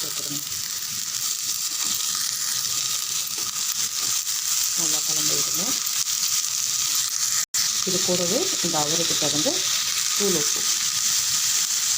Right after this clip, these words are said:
சுத்தமாக பார்த்து சேர்த்துக்கங்க. நாலு நிமிஷம் நல்லா வதக்கிடலாம் ஃப்ரெண்ட்ஸ்.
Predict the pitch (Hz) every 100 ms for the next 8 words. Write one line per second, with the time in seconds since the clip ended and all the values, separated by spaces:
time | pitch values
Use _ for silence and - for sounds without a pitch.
0 | - - - - - - - - 185 170
1 | 165 160 165 151 165 - 151 - 131 147
2 | 170 285 - - - - - - - -
3 | - - - - - - - - - -
4 | - - - - - - - - - -
5 | - - - - - 196 214 202 208 180
6 | 156 - - - - - - - - 175
7 | -